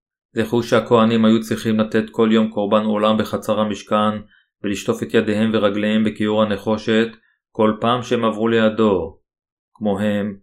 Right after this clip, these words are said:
אנו חייבים לחשוב על האהבה הראשונה של ישוע ולהרהר בה עם אמונתנו. באופן בסיסי היינו חייבים למות, אך ישוע לקח את כל חטאינו ושטף אותם,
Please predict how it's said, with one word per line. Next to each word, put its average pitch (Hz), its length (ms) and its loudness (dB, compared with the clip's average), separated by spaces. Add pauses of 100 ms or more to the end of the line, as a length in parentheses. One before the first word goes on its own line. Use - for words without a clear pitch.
(360)
אנו 101 180 -6
חייבים 104 320 0
לחשוב 107 360 0
על 104 140 4
האהבה 104 360 2
הראשונה 101 440 -6
של 101 160 -8
ישוע 107 600 -2 (540)
ולהרהר 104 440 2
בה 110 120 2
עם 113 120 2
אמונתנו. 107 880 -2 (640)
באופן 131 300 0
בסיסי 123 320 -2
היינו 127 200 0
חייבים 127 340 2
למות, 104 520 -2 (500)
אך - 120 -8
ישוע 98 360 2
לקח 98 260 0
את 95 80 -10
כל 101 140 -2
חטאינו 101 520 -2
ושטף 98 440 -2
אותם, 101 420 -2